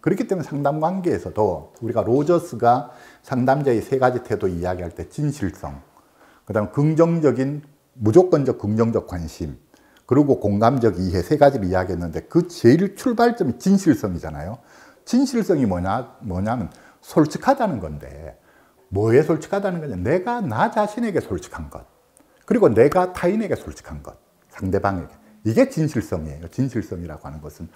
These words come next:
그러니까 로저스가 하는 이야기인 즉슨 상담자가 내담자에게 자기를 꾸미지 마라.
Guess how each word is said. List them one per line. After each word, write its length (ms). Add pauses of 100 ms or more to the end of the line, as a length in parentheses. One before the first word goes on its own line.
(240)
그러니까 240
로저스가 580
하는 260
이야기인 600
즉슨 560 (460)
상담자가 1120
내담자에게 920
자기를 340
꾸미지 380
마라. 400